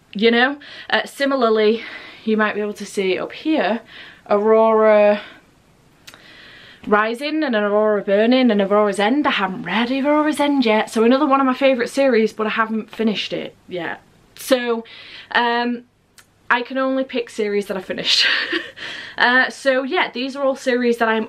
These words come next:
up to date with or have finished. Similarly, these will be split up into complete series, so series that have finished.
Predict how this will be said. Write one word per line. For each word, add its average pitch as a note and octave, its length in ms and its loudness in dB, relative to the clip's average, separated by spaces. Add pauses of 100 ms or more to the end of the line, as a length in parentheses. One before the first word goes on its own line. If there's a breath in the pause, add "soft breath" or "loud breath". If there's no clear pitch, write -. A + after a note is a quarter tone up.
up B3+ 200 0
to C4+ 120 -2
date A#3 260 4
with G#3 420 2
or G3+ 180 0
have G3+ 120 -4
finished. - 540 -4 (640 loud breath)
Similarly, B3+ 800 2
these A#3+ 320 2
will C4+ 100 4
be B3+ 100 0
split - 400 0
up G3+ 220 -2
into G3 800 2 (1080)
complete B3 460 0
series, G#3+ 640 0 (180 loud breath)
so G3+ 480 2
series G#3 480 2
that F#3+ 160 0
have G#3 180 -2
finished. G#3 600 -4